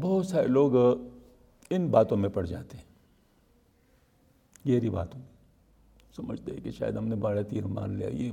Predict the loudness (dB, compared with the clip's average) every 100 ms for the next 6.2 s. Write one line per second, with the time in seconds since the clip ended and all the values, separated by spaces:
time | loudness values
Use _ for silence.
0 | -6 -8 -8 -6 -6 -4 -8 -6 -4 -4
1 | -4 -4 -4 -4 -10 -8 -4 -4 -4 -8
2 | -8 -12 -14 -16 -20 _ _ _ -2 2
3 | 2 2 4 6 4 2 0 -2 2 2
4 | 2 0 0 4 4 6 4 2 2 2
5 | 2 2 2 0 0 2 2 0 -2 -2
6 | 0 -2